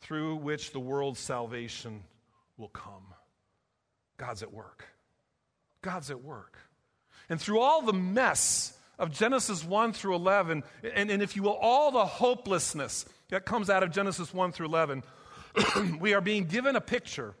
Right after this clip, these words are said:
that shows how amazing the grace and the mercy of God is. How in the world would we know grace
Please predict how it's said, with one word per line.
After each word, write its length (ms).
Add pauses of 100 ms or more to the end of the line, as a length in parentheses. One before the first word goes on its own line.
(840)
that 140
shows 220
how 200
amazing 640 (720)
the 60
grace 400
and 100
the 60
mercy 340
of 60
God 260
is. 340 (1800)
How 220
in 60
the 80
world 280
would 100
we 80
know 220
grace 680